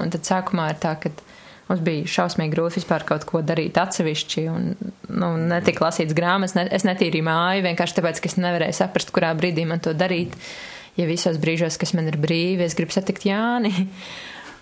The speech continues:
Un, un tā kā, nu, par, arī tā skaitā arī Bībeles lasīšana automātiski,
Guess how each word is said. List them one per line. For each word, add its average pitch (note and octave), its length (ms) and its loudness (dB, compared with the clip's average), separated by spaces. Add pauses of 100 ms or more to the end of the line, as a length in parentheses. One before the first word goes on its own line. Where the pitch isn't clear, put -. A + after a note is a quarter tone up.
(120)
Un, E3+ 400 -2 (160)
un E3+ 260 -2
tā F3 160 -2
kā, F3 140 -2 (420)
nu, G#3 400 -2
par, F3 240 0
arī F3 240 2
tā F3 160 2
skaitā F3+ 320 2
arī E3 160 0
Bībeles F#3+ 400 2
lasīšana E3 640 0
automātiski, E3 680 -4